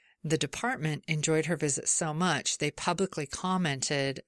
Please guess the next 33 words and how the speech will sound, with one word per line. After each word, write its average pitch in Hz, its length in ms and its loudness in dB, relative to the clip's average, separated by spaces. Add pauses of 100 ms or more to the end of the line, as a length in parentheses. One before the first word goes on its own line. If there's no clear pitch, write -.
that - 240 -2
she's 175 460 2
one 156 120 -2
of 143 120 -6
the - 80 -6
kindest 175 600 -4
people 147 420 -4
ever. - 460 -8 (1000)
And 160 140 -2
Twitter 160 540 0
lost 147 420 -2
its - 140 -2
shit - 440 0 (480)
because 170 300 2
people 190 360 0
are 151 160 -2
so 147 280 -2
critical 151 800 -2
of 147 120 -4
the - 120 -2
L 147 200 -2
A 135 100 -2
P 135 240 -8
D 127 360 -4 (500)
where 135 560 0 (200)
Black 143 320 0
Lives 117 300 -2
Matter. 151 480 -6 (1080)
They 170 180 4
called 202 380 0
her 208 140 -2
a 190 80 0
hypocrite 165 760 -2